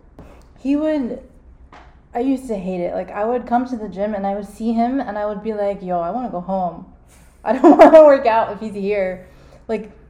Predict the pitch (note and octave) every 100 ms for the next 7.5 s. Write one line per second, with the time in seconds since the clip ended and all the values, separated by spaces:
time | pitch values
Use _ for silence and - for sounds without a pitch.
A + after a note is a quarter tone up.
0 | - - G3+ G3+ B3+ A#3+ G#3+ F#3+ F3+ F3+
1 | F#3 F3+ F#3 F#3+ F3+ F3 F#3 - F#3 -
2 | F3 F3+ F#3 F3 F3+ F#3+ A#3+ C4+ C4 -
3 | - - F3+ - - - - G3+ G3+ G#3
4 | F#3+ G3 C4+ - _ _ - _ - F#3+
5 | F3 A3 A3+ F3+ A#3+ C4+ A3+ B3 B3+ A3+
6 | G#3+ G3+ F#3+ G#3+ A3+ A3+ F#3+ G3+ G#3 G#3
7 | G#3 F3+ E3+ F3